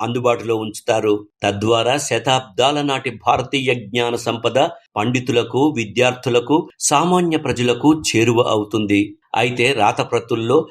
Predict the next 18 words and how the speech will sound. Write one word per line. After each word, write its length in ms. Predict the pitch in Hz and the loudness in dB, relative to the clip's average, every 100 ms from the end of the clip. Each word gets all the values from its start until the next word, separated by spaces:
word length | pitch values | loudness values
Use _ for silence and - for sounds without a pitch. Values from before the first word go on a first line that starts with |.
| - | -4
అనేకం 500 | 120 135 170 160 139 - - | 2 4 2 2 0 0 -4
అత్యంత 460 | 120 - 156 151 | -4 0 2 2
పురాతనమైనవి 920 | 127 - 110 139 - 147 135 127 117 110 | 0 0 2 2 0 -2 0 0 0 0
కావడంతో 800 | 110 107 110 110 107 127 180 180 - | 2 2 0 -2 -2 0 0 -2 -4
పెలుసుగా 520 | 101 110 - 101 104 | -2 0 0 2 2
మారిపోయాయి. 1000 | 98 95 104 107 104 98 98 92 92 92 - | 2 2 2 0 0 2 2 0 -4 -8 -8
డిజిటలీకరణ 920 | 117 131 147 170 170 165 151 131 127 123 127 | 0 2 2 2 2 2 2 0 0 -2 -4
చేసే 260 | 123 120 | 0 0
సమయంలో 760 | 110 107 110 117 120 139 202 - - | 0 0 0 -2 0 2 0 -4 -4
వాటితో 500 | 98 117 120 - 123 | 0 0 0 -2 -2
ఎంతో 640 | 143 92 107 117 117 120 | 0 0 0 0 2 2
సున్నితంగా, 840 | 104 - 113 123 139 131 123 131 165 - 98 | 2 2 4 4 4 2 2 2 0 -4 -10
అప్రమత్తంగా 760 | - 135 131 143 127 123 123 156 | -4 0 0 -2 -4 0 0 0
వ్యవహరించాల్సి 840 | 107 113 117 117 113 110 107 101 104 | 0 0 0 -2 -4 0 -2 0 -2
ఉంటుంది. 680 | 107 101 104 95 98 101 - 139 | -2 2 2 4 2 0 -6 2
వాటిలో 420 | 156 180 170 151 | 2 4 2 2
కొన్నింటిపై 640 | 151 131 143 139 127 165 | 2 0 0 0 0 0
దేశపటాలు 1000 | 139 101 120 - - 120 120 120 147 175 | 0 0 0 0 -2 0 0 0 -2 -4